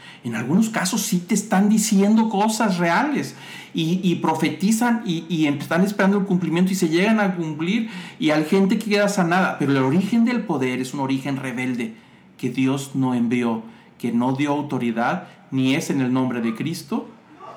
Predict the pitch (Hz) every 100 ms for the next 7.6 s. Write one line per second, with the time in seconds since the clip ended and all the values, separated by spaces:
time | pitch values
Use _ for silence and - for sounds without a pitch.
0 | - 131 127 113 123 180 185 - - 117
1 | 113 113 - - - - _ - 113 113
2 | 113 110 110 104 - 107 104 95 113 120
3 | 117 135 120 123 - - - 127 123 117
4 | 117 110 95 - - 110 113 113 110 -
5 | 117 107 98 - - _ _ - _ _
6 | _ _ _ - - - - - _ _
7 | _ - 190 233 277